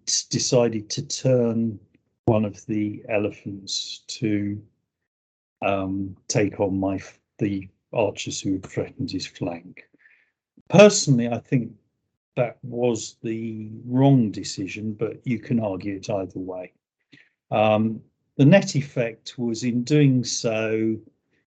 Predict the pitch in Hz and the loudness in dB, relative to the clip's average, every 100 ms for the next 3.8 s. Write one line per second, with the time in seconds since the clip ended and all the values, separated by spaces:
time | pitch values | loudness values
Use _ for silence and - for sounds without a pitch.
0 | _ - 131 120 113 110 110 110 110 _ | _ -10 -2 0 0 -4 -6 -10 -14 _
1 | _ _ _ 143 143 - - 110 107 110 | _ _ _ 6 6 0 -10 -12 -8 -6
2 | 107 104 101 113 - 143 120 107 104 101 | -6 -8 -12 -12 -2 0 0 -4 -6 -6
3 | 101 101 - - 110 101 101 | -10 -14 -14 -10 -8 -8 -8